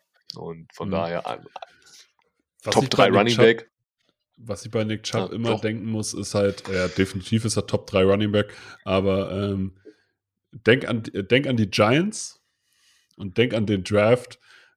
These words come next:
Speaker 2: wo sie, äh,
Speaker 1: <laughs>
Speaker 2: Will Hernandez in der
Speaker 1: Ja.
Speaker 2: zweiten Runde und in der ersten Runde Saquon Barkley genommen haben, anstatt in der ersten Runde Quenton Nelson und in der zweiten Runde Nick Chubb zu nehmen. Ja, so kann ein Draft auch laufen.
Speaker 1: Ja,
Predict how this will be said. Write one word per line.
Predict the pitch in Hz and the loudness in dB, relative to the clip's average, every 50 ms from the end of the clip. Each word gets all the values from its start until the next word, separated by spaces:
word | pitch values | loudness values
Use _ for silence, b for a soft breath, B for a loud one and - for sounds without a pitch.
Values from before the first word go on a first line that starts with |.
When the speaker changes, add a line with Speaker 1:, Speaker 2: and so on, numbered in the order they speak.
| b - | b -4
Speaker 2:
wo | 101 101 98 | -2 -2 0
sie, | 92 92 98 95 95 95 92 95 | 0 0 0 0 0 0 0 -2
äh, | - - 95 98 95 92 92 92 92 92 92 92 90 | -4 -4 -2 0 2 2 2 2 2 2 0 0 -2
Speaker 1:
<laughs> | - - _ _ _ _ _ _ _ _ _ - | -6 -12 _ _ _ _ _ _ _ _ _ -12
Speaker 2:
Will | 104 101 107 123 147 123 | -6 0 2 2 4 4
Hernandez | 123 123 117 113 117 117 120 117 120 117 113 110 - - - - - | 2 0 0 0 0 0 2 4 4 4 4 2 -2 -8 -14 -12 -8
in | - | -4
der | 92 90 | -2 -2
Speaker 1:
Ja. | 82 85 | -2 -2
Speaker 2:
zweiten | - 117 123 135 - 113 | 0 0 0 0 -2 -2
Runde | 127 131 131 127 123 120 | -4 -4 -2 0 0 -2
und | 113 120 | -2 -2
in | 117 107 | -2 -4
der | 107 104 | -2 -2
ersten | 113 113 - - - 107 | -2 -4 -4 -6 -6 -4
Runde | 107 104 104 101 | -4 -4 -4 -4
Saquon | - - 110 98 - - 113 113 113 107 90 | -6 -6 -8 -8 -6 -4 -2 -2 -2 -2 0
Barkley | - 110 120 139 - - 131 131 123 | 2 2 2 2 0 0 -2 0 0
genommen | 123 123 127 127 131 131 131 | -2 -2 -2 -2 -2 -2 -2
haben, | 127 127 127 127 127 123 101 | 0 0 0 0 -2 -2 -6
anstatt | 107 101 - - 117 110 113 | -6 -6 -2 -2 -2 -2 0
in | 113 110 | 0 0
der | 110 110 | 2 2
ersten | 113 110 110 - - | 2 0 -2 -4 -6
Runde | 107 107 107 110 107 | -6 -4 -2 -4 -4
Quenton | 107 - - 117 113 98 110 110 | -2 -2 0 0 0 0 -2 0
Nelson | 110 113 117 113 - - 107 107 | 0 0 0 0 -2 -4 -6 -6
und | 101 98 | -4 -4
in | 98 95 | -4 -4
der | 98 95 - | -4 -4 -6
zweiten | - - 104 104 101 101 | -2 2 2 2 2 2
Runde | 101 101 98 95 95 | -2 -4 -2 -2 -2
Nick | 95 92 - - | -2 -4 -4 -6
Chubb | - - 110 104 - | 0 2 2 2 2
zu | - - 107 95 | 0 -4 -4 -2
nehmen. | 90 90 90 90 90 _ B B B B B B B B B B B B B | 0 -2 -2 -4 -6 _ B B B B B B B B B B B B B
Ja, | - - - - - | -2 -2 -2 -4 -6
so | 110 117 127 | -4 -4 -4
kann | 127 - 175 160 165 | -2 -4 -4 -2 -2
ein | 160 | -2
Draft | 151 156 147 143 - | 0 0 -2 -2 -2
auch | - 98 - - - | -4 -6 -6 -6 -8
laufen. | - - - - - B B B B B B B B B B B B B B _ _ _ _ _ _ _ _ _ _ _ _ _ - - - - B B B B B B B B B B | -10 -10 -12 -14 -14 B B B B B B B B B B B B B B _ _ _ _ _ _ _ _ _ _ _ _ _ -4 -4 -4 -4 B B B B B B B B B B
Speaker 1:
Ja, | - 104 | -4 -4